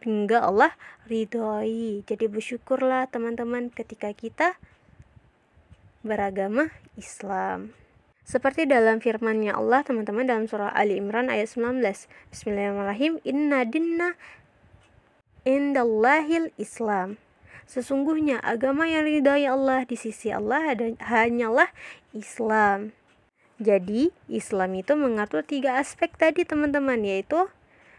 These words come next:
mengenai tentang dirinya dengan Allah, seperti itu ibadah,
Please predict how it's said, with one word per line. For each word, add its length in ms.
mengenai 480
tentang 400
dirinya 560
dengan 400
Allah, 640
seperti 640
itu 280
ibadah, 920